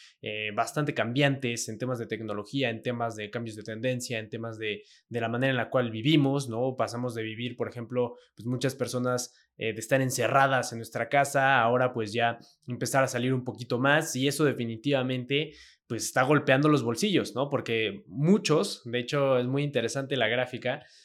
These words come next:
eh, pero muchos en el año dos mil veinte pues fue el año en donde más ahorraron dinero. ¿Por qué? Pues porque no salían o no podían gastar tanto dinero como lo hacían habitualmente, ¿no? No podías ir al cine, no podías ir a restaurantes, no podías tener este tipo de salidas que por lo general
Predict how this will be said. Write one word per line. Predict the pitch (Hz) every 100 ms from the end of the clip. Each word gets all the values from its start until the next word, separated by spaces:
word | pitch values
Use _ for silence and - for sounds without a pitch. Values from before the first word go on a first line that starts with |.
| _ -
eh, | 120 117
pero | 120 117
muchos | 139 151 170
en | 135
el | 120
año | 127 143
dos | 127
mil | 131 135
veinte | 127 127
pues | 117 113
fue | 127
el | 127
año | 127 131
en | 143
donde | 117 110
más | 120 123
ahorraron | 123 110 123 123 113
dinero. | 110 135 127 151 _
¿Por | - 113
qué? | 131 139
Pues | 139 104
porque | 117 117 113
no | 113 120
salían | 123 131 135 120 117
o |
no | 117
podían | 123 123 117
gastar | 113 123 120
tanto | 123 120 123
dinero | 117 123 127 156 - _ _
como | 120 117
lo | 117
hacían | 135 127
habitualmente, | 120 113 135 165 160 104
¿no? | 104 123
No | 123
podías | 123 117 113 120
ir |
al | 110
cine, | 113 170 156 131
no | 123 117
podías | 117 113 113 117
ir | 117
a |
restaurantes, | 113 110 120 135 156 147 131 120
no | 113
podías | 117 113 113 - - - -
tener | 143 156
este | 156 156
tipo | 147 147
de | 151
salidas | 147 135 143 147 147
que |
por | 117 120
lo | 113
general | 120 120 127 131 131